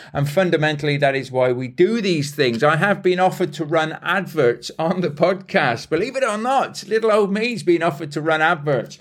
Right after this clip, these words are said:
But I refuse to run adverts because I don't want to lower the tone for it. I don't do this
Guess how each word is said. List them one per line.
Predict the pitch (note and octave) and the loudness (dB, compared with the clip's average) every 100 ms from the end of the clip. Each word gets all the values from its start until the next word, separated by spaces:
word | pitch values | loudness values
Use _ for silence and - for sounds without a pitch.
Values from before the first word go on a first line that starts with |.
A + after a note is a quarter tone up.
| - - - - | -20 -20 -18 0
But | E3+ | 4
I | F3+ F3 | 4 4
refuse | F3+ F#3+ F#3+ A3+ G#3 | 2 -2 0 -2 -2
to | - F#3 | -2 -4
run | D3 E3 E3 D3+ | 2 2 4 0
adverts | C3+ C3 A#2+ C3 B2+ A#2+ | -2 -4 -2 0 0 -2
because | - C#3+ - D3+ C#3+ - - - _ - | -8 -10 0 2 2 -4 -14 -20 _ -4
I | F#3 G3+ | 2 2
don't | G3 | 2
want | F#3 F3+ | 0 2
to | |
lower | F3 E3 | 4 4
the | D3+ | 2
tone | D3 E3+ F3 | 0 -2 -2
for | D3 E3+ F3 | -2 0 0
it. | - | 0
I | D#3+ | 0
don't | G3+ G3+ D3 C#3+ | 0 0 -6 0
do | F3 F#3+ | 2 2
this | E3 A3 G#3+ - | 2 2 -2 -12